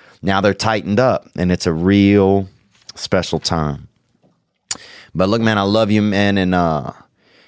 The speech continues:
and I'm sorry to hear about your cousin. And I hope that the experience that he has in there is just, is very valuable. Um, and I hope that, uh, you guys, the next time you guys see each other, uh,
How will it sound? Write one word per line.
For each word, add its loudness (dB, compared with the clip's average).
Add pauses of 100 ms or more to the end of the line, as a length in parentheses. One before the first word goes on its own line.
(100)
and -2
I'm -2
sorry 0
to -2
hear 2
about -2
your -4
cousin. -2 (340)
And -2
I 0
hope -2
that 0
the -2
experience -2
that -6
he -4
has 0
in -4
there -2
is -6
just, -6 (260)
is -8
very -2
valuable. -8 (760)
Um, -6 (440)
and -2
I 0
hope -2
that, -2
uh, 0
you -4
guys, -2 (240)
the -6
next -4
time -2
you -4
guys -2
see -2
each -2
other, -2 (400)
uh, -6